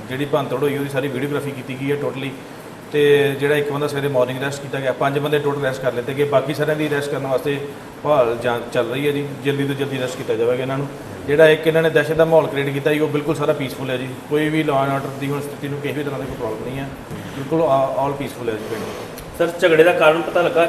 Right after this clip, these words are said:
Speaker 2: ਕੀ ਕਾਰਨ ਰਿਹਾ ਝਗੜੇ ਦਾ?
Speaker 1: ਝਗੜੇ ਦਾ ਕਾਰਨ ਇਹ ਪੈਸੇ ਦਾ ਲੈਣ ਦੇਣ ਸੀ। ਪੈਸੇ ਦੇ ਲੈਣ ਦੇਣ ਦੇ ਕਰਕੇ ਆਪਸ ਦੇ ਵਿੱਚ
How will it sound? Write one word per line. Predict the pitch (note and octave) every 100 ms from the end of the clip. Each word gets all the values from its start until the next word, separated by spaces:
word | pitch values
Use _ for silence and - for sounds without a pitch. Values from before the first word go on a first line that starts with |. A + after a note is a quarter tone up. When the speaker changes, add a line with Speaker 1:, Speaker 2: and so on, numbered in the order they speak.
| - -
Speaker 2:
ਕੀ | E3+
ਕਾਰਨ | D#3+ C#3+ C#3
ਰਿਹਾ | C#3
ਝਗੜੇ | C#3 C3+ A2+ A2+
ਦਾ? | - - - -
Speaker 1:
ਝਗੜੇ | - F3+ E3+
ਦਾ | F3+
ਕਾਰਨ | F3+ F3+ F3+
ਇਹ | F3+
ਪੈਸੇ | F3 D#3
ਦਾ | E3+
ਲੈਣ | E3+ D3
ਦੇਣ | C#3+ D#3
ਸੀ। | D3 D#3+ - - - - -
ਪੈਸੇ | D#3 D3+ D#3+
ਦੇ | D#3+
ਲੈਣ | D#3
ਦੇਣ | D3+ D#3
ਦੇ | D#3
ਕਰਕੇ | D#3 D3 D3+
ਆਪਸ | D3 C#3+ D#3
ਦੇ | D#3+
ਵਿੱਚ | D#3 C#3